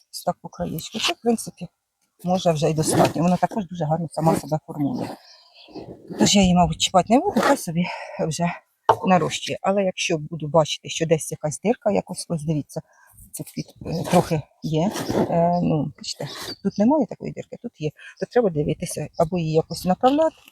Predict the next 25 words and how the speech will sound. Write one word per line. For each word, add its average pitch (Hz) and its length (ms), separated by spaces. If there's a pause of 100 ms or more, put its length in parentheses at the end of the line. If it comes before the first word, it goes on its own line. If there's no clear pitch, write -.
(1040)
або, 240 540
ну, 330 240 (520)
дивіться, 160 320
можна 180 220
зараз, 165 340
е, 156 200 (120)
це 180 120
підрізати, 190 500
щоб - 200
підрівнялося, 147 540
але 185 120
я 185 80
вже 175 120
не 175 100
буду - 260
підрізати. - 420
Все-таки - 360 (500)
хай 175 200
вона, 160 400
я 165 80
бачу, 175 280
вона, 151 180
е, 170 80 (920)
вже 151 100
квітне 240 420